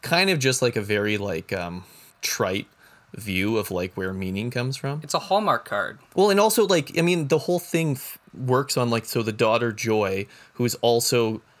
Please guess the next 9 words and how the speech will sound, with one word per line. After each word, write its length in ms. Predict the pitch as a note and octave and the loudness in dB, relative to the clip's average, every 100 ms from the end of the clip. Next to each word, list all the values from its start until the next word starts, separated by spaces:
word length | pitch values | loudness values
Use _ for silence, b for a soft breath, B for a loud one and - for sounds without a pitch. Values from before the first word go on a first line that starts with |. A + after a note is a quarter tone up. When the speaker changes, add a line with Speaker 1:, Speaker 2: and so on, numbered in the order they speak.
| b _ - | b _ -6
Speaker 1:
like, 220 | A2+ - | -6 -2
you 80 | G#2+ | -2
know, 180 | F#2+ | -2
the, 300 | G2 G#2 G2+ | -2 -2 0
uh, 140 | G2 G2 G2+ | 0 -2 -2
the 100 | B2+ | -2
arch 320 | A2+ A#2 A#2 - | 2 0 0 -2
universal 600 | A2 A2+ G#2 G#2+ - G2 | -2 0 -2 -4 -4 -6
villain. 600 | F#2+ A2+ G2 F2 G#2 | 0 0 0 -8 -10